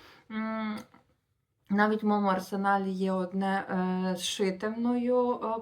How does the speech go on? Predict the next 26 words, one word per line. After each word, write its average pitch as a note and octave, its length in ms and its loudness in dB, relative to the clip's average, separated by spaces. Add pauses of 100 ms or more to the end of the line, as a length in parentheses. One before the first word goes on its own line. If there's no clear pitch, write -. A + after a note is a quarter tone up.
(120)
плаття. A3+ 680 -2 (680)
М, A3 420 -4 (120)
е, A3 500 -2
здебільшого B3 540 0
я A#3+ 200 4
в'яжу, A#3+ 540 -2
тому A#3+ 400 2
і, A3 380 -4
е, G3+ 120 0
відео B3 640 2
буде G#3 500 -2
більше G3+ 560 -4
про A3 540 -2 (380)
в'язання. F#3 680 0 (140)
Е, G3+ 440 0
ну, D#4+ 100 0
правда, B3+ 280 2
зараз A3 340 0
мене G#3 240 -4
трошки G#3 360 -6
захопили G3 560 -6
прикраси C#4 640 0
з B3+ 80 -6
бісеру, A#3+ 600 -6
там G3 300 -6
браслети, B3+ 880 2